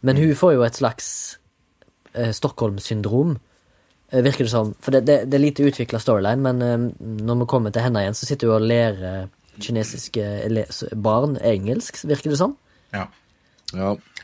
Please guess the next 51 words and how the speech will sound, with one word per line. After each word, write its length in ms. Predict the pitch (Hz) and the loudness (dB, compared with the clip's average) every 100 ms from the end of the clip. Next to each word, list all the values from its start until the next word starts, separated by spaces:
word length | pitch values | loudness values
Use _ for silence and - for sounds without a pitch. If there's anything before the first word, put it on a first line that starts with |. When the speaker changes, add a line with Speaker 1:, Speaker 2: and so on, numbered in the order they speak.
| - | -20
Speaker 2:
Så 120 | - | -6
får 180 | 120 139 | 2 6
Speaker 1:
Og 220 | 139 143 165 | 6 6 4
Speaker 2:
jo 60 | |
Speaker 1:
hun, 220 | 151 151 143 | 4 2 4
og 100 | 160 | 4
hun 80 | 160 | 4
setter, 200 | 151 143 | 0 0
setter 240 | 156 139 | 0 2
virkelig 240 | 147 - - | 0 0 -2
pris 340 | 135 117 - | 0 0 -2
på 140 | - | -2
å 80 | 110 | 2
være 240 | 117 110 95 | 2 2 -2
der, 120 | 104 | -4
så 200 | - 110 | -4 -4
virker 240 | 117 - | -2 -4
det 40 | 104 | -4
som. 140 | 117 | -2
Hun 280 | 127 127 117 | 0 2 2
har 160 | 127 110 | 2 2
et 60 | |
sånn 120 | 113 110 | 0 -2
kjærlig 340 | 123 117 98 | 0 0 0
forhold 320 | - 110 101 - | 0 -2 -2 -4
til 80 | 104 | -2
de 40 | 101 | 0
elevene. 460 | 101 90 95 135 - _ _ _ _ - | 0 -2 -4 -6 -6 _ _ _ _ -16
Speaker 2:
Mm. 220 | 95 87 | -14 0
Speaker 1:
Og 300 | 120 117 117 | 2 4 4
når 160 | 117 120 | 2 2
hun 80 | |
finner 320 | 117 131 110 110 | 2 0 0 -2
ut 160 | - | -2
at, 300 | 101 95 - | -4 -4 -6
eh, 640 | 107 92 92 92 92 95 104 113 _ | -4 -4 -4 -6 -6 -8 -10 -16 _
altså, 180 | 104 113 | -4 -4
nå 80 | 104 | -2
skal 140 | - 101 | -2 -4
jeg 60 | |
ikke 120 | - 98 | -4 -10
ekspo-, 220 | - - | -12 -6
eh, 200 | 101 87 | -2 -2
eks-, 120 | 92 - | -4 -2
det 100 | 117 | 0
er 80 | 107 | 2
jo 20 | |
spoiler 340 | 113 127 101 92 | 2 2 2 0
heavy 340 | 104 95 98 85 | -4 -4 -6 -6
Speaker 2:
Ja, 80 | |
ja. 100 | - | -2